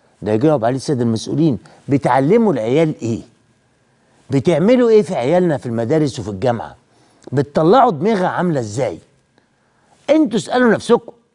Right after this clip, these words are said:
إحنا بنعمل كذا وبنعمل كذا، دي حركات،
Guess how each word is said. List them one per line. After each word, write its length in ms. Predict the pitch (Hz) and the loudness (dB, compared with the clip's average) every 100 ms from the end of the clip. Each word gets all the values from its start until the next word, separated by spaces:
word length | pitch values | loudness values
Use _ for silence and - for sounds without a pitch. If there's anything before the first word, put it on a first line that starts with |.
| _ _ _ _ - | _ _ _ _ -2
إحنا 280 | - - 214 | 0 0 -2
بنعمل 400 | 160 185 147 123 | -2 -2 -4 -4
كذا 320 | - 247 185 | 2 2 2
وبنعمل 460 | 131 131 175 147 113 | 0 0 -2 -2 -2
كذا، 260 | 202 202 | -2 0
دي 100 | 233 | -2
حركات، 600 | 233 214 175 226 254 - | 0 2 2 2 0 0